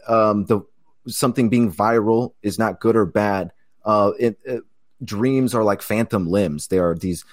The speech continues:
these projections of the psyche that affect our physical life, um, uh, but are not quite there. They're, they're,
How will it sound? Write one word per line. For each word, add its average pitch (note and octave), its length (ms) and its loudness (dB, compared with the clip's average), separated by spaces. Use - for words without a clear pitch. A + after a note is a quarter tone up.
these G#2 200 0
projections G#2+ 720 -2
of G2+ 140 0
the F2+ 80 0
psyche F#2+ 520 -2
that E2 320 -2
affect A#2+ 520 -2
our F2+ 120 2
physical G2+ 580 0
life, G#2 500 -2
um, F2 460 0
uh, G2 140 2
but G2 480 0
are G#2+ 280 2
not G#2 400 0
quite A#2+ 340 0
there. A2+ 480 4
They're, A2+ 400 2
they're, A#2 320 2